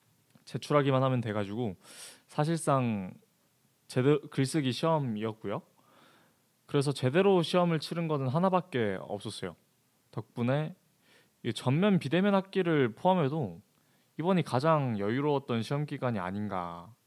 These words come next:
싶습니다. 곧 졸업이라서 <laughs> 하늘도 불쌍히 여기셨는지 운이 좋았죠. <clears throat> 예, 또 마침 시기가 맞았던 게 제가 딱 이번 학기부터 블로그에 글을 쓰는 취미를 새로 시작했거든요.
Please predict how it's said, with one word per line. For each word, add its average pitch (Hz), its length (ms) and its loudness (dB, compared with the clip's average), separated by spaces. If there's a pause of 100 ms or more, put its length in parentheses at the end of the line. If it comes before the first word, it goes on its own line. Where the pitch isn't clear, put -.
싶습니다. 92 500 -10 (1300)
곧 143 220 -4
졸업이라서 139 800 2
<laughs> - 460 -12
하늘도 160 300 -2
불쌍히 127 420 0
여기셨는지 104 680 -4 (340)
운이 117 160 -2
좋았죠. 113 360 -2 (1700)
<clears throat> 196 560 0
예, 143 100 2
또 151 120 -4
마침 127 360 4
시기가 196 280 -4
맞았던 127 440 4
게 113 300 0 (520)
제가 156 300 2
딱 - 300 0
이번 156 300 4
학기부터 160 800 4
블로그에 131 400 6
글을 151 300 2
쓰는 143 340 0
취미를 151 360 0
새로 127 200 0
시작했거든요. 98 840 -4